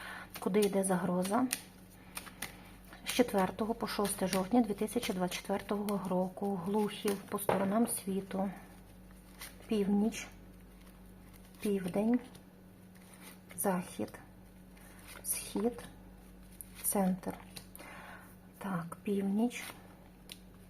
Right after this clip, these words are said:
південь, захід, схід, центр. Дивіться, в самому Глухові є, е, бачите, загроза, в самому Глухові, та?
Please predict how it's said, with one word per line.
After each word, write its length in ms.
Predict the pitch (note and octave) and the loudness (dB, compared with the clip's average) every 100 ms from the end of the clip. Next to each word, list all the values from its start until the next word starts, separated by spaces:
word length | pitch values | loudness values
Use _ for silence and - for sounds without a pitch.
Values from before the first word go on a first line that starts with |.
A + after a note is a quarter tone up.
| - - - | -18 -18 -6
південь, 520 | G#3 G3 F3+ A3 B3 - - - - - - - - - - - | -2 -2 0 4 6 4 -2 -14 -16 -18 -18 -16 -16 -16 -10 0
захід, 500 | G#3 F#3 F3+ - A#3+ - - - - - - - - | 4 4 2 -2 -4 -6 -12 -12 -14 -18 -18 -14 -6
схід, 420 | - - G3 G#3+ - - - - - - - - - - - | -6 -4 -2 -2 -4 -16 -18 -18 -18 -20 -20 -20 -20 -20 -8
центр. 520 | - G3 F#3 - G3 - - - - - - | 0 4 4 2 -4 -4 -12 -12 -14 -14 2
Дивіться, 480 | G#3 A#3 G#3+ F#3 E3+ E3+ | 8 8 8 4 2 0
в 40 | - | 6
самому 360 | A3 C4 C4 | 12 12 12
Глухові 420 | A#3+ B3+ D#4 A#3+ G#3+ | 12 10 8 8 8
є, 360 | G3+ G3+ G3 - | 10 8 8 4
е, 200 | F#3+ F#3 | 4 4
бачите, 380 | G3 A3 - G#3 G3 - | 4 2 2 2 2 0
загроза, 540 | G3+ G#3 G3 G3 G#3 C4 | 4 6 6 4 6 6
в 80 | |
самому 360 | - G#3+ G3+ G3+ | 6 6 8 6
Глухові, 500 | G3 G3+ G#3 G3+ G3 | 4 2 4 2 2
та? 260 | - A3+ | 4 4